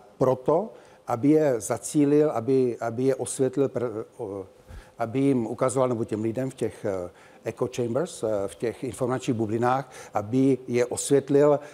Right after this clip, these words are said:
zacílenou reklamou, za kterou dostávají o, o ně-, o několik řádů více peněz, než kdyby,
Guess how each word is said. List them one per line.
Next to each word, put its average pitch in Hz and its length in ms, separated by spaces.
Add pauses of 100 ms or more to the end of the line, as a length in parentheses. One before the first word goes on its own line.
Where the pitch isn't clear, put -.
(160)
zacílenou 143 680
reklamou, 117 440
za 113 120
kterou 139 300
dostávají 131 520
o, - 60
o - 320
ně-, 131 160
o - 140
několik 143 380
řádů 131 340
více 120 320
peněz, 110 480 (200)
než 117 180
kdyby, 123 420